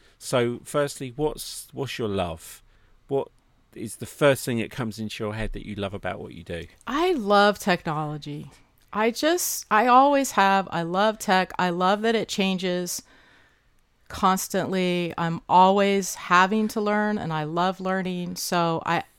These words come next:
Speaker 2: I'm just happy in that space. It's constantly growing and evolving. It keeps me inspired and creative.
Speaker 1: Yeah. And, and today as well, I got the notification that Photoshop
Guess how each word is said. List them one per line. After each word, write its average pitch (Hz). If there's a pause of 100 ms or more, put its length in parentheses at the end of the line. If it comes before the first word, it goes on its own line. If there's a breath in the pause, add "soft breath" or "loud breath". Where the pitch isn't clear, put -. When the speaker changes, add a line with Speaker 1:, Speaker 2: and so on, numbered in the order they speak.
(120)
Speaker 2:
I'm - (460 soft breath)
just 208
happy 190
in 180
that 170
space. 170
It's -
constantly 180
growing 160
and 151
evolving. 139 (760 soft breath)
It -
keeps -
me 175
inspired 143
and 135
creative. 135 (460)
Speaker 1:
Yeah. 101 (200)
And, 131
and 123
today 123
as 113
well, 120
I 110
got 120
the 110
notification 107
that 104
Photoshop 104